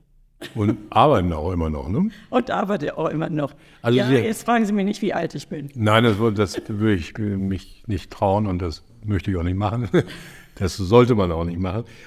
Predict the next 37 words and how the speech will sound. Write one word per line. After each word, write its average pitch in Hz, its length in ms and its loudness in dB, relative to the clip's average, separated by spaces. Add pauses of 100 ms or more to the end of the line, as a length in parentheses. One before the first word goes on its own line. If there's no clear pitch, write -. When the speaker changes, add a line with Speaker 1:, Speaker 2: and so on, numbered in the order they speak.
Speaker 1:
Aber 120 160 2
Sie 123 100 2
haben 156 100 6
eine 151 100 4
ganze 143 280 2
Reihe 151 220 2
von 98 180 0
Schiffen, 104 280 -2
ne? 139 200 2
Also 117 140 0
nicht 123 140 2
nur 120 120 0
Barkassen 127 500 -2
und 104 120 0
Segelschiffen, 127 600 -4
auch 107 180 -6
alle 113 180 -4
Speaker 2:
Nee, 185 360 0
von 117 80 0
Speaker 1:
Museenschiffen. 131 500 2 (200)
Speaker 2:
Barkassen - 80 -16 (180)
ist 208 180 -4
es 214 140 -4
tatsächlich 190 380 -4
weggegangen 214 600 -2
und, 185 320 -4
äh, 175 240 -2
inzwischen 185 720 -4
habe 185 140 -6
ich - 80 -10
dann, 180 460 -4 (100)
ja, 170 180 -2
die 160 80 -4
Begeisterung 190 520 -2
für 196 120 -6
die 170 60 -6
Segelschiffe. 170 580 -4